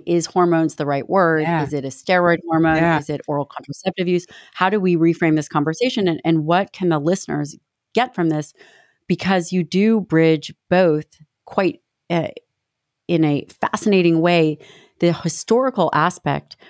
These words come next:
Speaker 1: which by understanding the history, we can understand where we're going, the historical aspect,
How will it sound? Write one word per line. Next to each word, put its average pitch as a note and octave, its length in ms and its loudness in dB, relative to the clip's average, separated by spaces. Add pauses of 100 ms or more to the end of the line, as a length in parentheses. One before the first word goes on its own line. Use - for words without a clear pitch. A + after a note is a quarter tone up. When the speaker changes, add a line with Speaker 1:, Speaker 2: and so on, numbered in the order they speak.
(180)
Speaker 1:
which E3 200 -2
by F3+ 120 2
understanding F#3+ 500 0
the D3 60 -4
history, D3 640 -6 (520)
we E3+ 140 0
can E3+ 160 -2
understand D#3+ 360 2
where C#3 100 0
we're B2+ 100 -6
going, D3 520 0 (160)
the E3 60 -4
historical C#4 440 0
aspect, D#3 540 -2